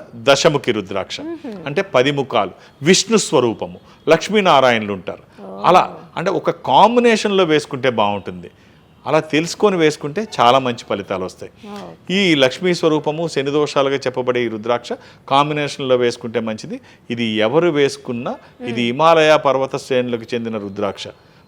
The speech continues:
Speaker 1: మళ్ళీ వేరు వేరు ప్రాంతాల్లో వచ్చే ఉంటాయి. మంచి శ్రేణికి చెందిన రుద్రాక్షలు ఏమిటి అంటే,
Speaker 2: మ్మ్.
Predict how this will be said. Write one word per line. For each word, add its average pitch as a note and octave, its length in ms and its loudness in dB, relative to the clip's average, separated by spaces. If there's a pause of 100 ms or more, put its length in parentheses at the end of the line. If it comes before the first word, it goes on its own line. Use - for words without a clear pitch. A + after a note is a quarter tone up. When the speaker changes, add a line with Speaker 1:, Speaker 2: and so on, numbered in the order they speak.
(100)
Speaker 1:
మళ్ళీ D3+ 480 2 (300)
వేరు D3 300 6
వేరు E3+ 200 4
ప్రాంతాల్లో C#3+ 640 2
వచ్చే A#2+ 240 -2
ఉంటాయి. G2 360 -6 (380)
మంచి D#3+ 460 -2
శ్రేణికి D3+ 600 0
చెందిన C3 220 -2
రుద్రాక్షలు B2 520 -2
ఏమిటి A2 360 -4
అంటే, G2+ 320 -6 (120)
Speaker 2:
మ్మ్. A3 200 -14